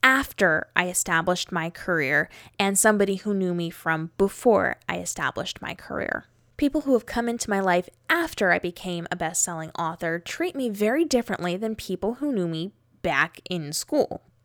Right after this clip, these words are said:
People who have come into my life now are typically a little more respectful of my time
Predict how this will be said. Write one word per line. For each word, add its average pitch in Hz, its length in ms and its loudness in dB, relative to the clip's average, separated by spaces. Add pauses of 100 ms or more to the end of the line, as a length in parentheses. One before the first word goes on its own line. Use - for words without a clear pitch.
(280)
People 254 300 -2
who 254 100 2
have 208 140 2
come 220 200 -2
into 202 240 -4
my 185 120 0
life 180 340 0
now 269 500 -2 (100)
are 262 140 6
typically 403 640 0
a 311 80 6
little 294 340 6
more 311 200 4
respectful 214 580 -2
of 196 100 -2
my 175 200 -2
time 202 560 -2